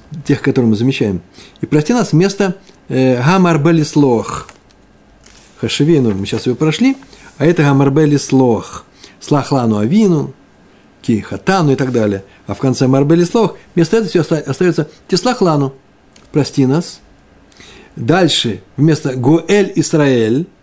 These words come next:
тот, кто, э, э, освобождает, освободитель. Гоэль Гу, да? Освободитель Израиля. Мы говорим, э, Легьот Геул-, э, Геулим,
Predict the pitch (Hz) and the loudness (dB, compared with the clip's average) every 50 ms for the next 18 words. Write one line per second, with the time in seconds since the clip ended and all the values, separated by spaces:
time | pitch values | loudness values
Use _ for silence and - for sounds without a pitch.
0 | _ _ _ _ _ _ _ _ _ _ _ _ _ _ _ _ _ _ _ _ | _ _ _ _ _ _ _ _ _ _ _ _ _ _ _ _ _ _ _ _
1 | _ _ _ _ _ _ _ - _ - 143 135 - - 151 135 127 117 98 - | _ _ _ _ _ _ _ -14 _ -4 -4 -2 0 0 0 2 2 0 -2 -6
2 | - _ _ _ _ _ _ _ _ - 110 110 110 107 107 104 104 104 104 101 | -12 _ _ _ _ _ _ _ _ -4 -2 0 2 2 2 2 2 0 0 0
3 | 101 98 98 101 98 - - - 120 - - _ - - 113 113 110 110 110 113 | -2 -2 -4 -6 -8 -10 -12 -14 -14 -14 -14 _ -6 -4 -2 -2 -2 -2 -4 -4
4 | 110 - 147 123 123 117 107 104 143 170 165 135 - - - - - - 113 - | -2 -2 0 0 0 0 0 0 0 0 0 0 -2 -6 -18 -20 -12 -10 -4 -4
5 | - 117 135 131 131 135 - - 90 80 - _ _ _ _ _ _ _ _ - | -2 0 0 2 0 0 -2 -2 -8 -10 -10 _ _ _ _ _ _ _ _ -10
6 | - 98 120 139 151 147 - - 107 107 127 110 90 101 143 214 - - - - | -6 -2 0 0 -2 -2 -4 -10 -4 -2 -2 -2 -2 -2 -4 -4 -6 -8 -20 -20
7 | - - _ _ _ - - 90 - 117 123 135 120 - 113 110 98 90 85 92 | -20 -20 _ _ _ -14 -10 -4 0 2 2 2 2 0 -2 -2 -2 -2 -4 -4
8 | 87 87 95 117 160 196 202 - - - - - _ - 139 135 127 135 131 123 | -4 -4 -2 -2 -4 -4 -6 -10 -20 -20 -20 -20 _ -2 0 2 2 2 2 2
9 | 110 101 - - - _ _ _ - - 120 120 117 117 131 147 143 131 143 220 | 0 -2 -6 -16 -20 _ _ _ -8 -4 -2 0 2 2 4 4 4 4 4 2
10 | 269 262 - - - _ _ - 120 107 117 104 98 95 107 - - - 123 120 | 2 0 -6 -16 -20 _ _ -6 -2 0 0 2 0 -2 -4 -6 -6 -4 -2 0
11 | 117 113 110 113 135 135 123 120 107 107 110 131 156 | 2 2 2 2 2 4 4 4 2 2 0 0 -2